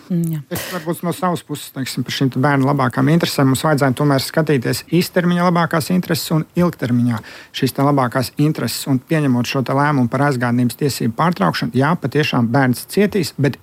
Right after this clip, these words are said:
Speaker 2: ilgtermiņā viņš visticamāk, iespējams, ka konkrētajā situācijā būs ieguvējs. Un līdz ar to nevajadzētu baidīties no kaut kādām īstermiņa nērtībām bērnam, ja ilgtermiņā tas viņam nāks tikai un vienīgi par labu.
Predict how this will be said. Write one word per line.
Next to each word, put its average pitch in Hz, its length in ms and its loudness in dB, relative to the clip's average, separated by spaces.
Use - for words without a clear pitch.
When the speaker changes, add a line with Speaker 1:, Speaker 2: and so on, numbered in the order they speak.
Speaker 2:
ilgtermiņā 156 640 0
viņš 127 200 -2
visticamāk, 151 720 -2
iespējams, 143 480 2
ka 120 160 -10
konkrētajā 131 480 0
situācijā 135 600 -2
būs 131 260 0
ieguvējs. 113 480 -2
Un 123 80 2
līdz 139 160 2
ar - 80 -10
to 156 100 2
nevajadzētu 131 600 2
baidīties 143 580 0
no 127 100 -2
kaut 127 200 -2
kādām 131 440 -2
īstermiņa 127 760 0
nērtībām 156 640 2
bērnam, 139 400 0
ja 135 200 2
ilgtermiņā 143 680 0
tas - 160 -8
viņam 135 200 2
nāks 139 320 0
tikai 180 320 0
un 123 80 2
vienīgi 131 320 0
par 113 160 -6
labu. 127 240 2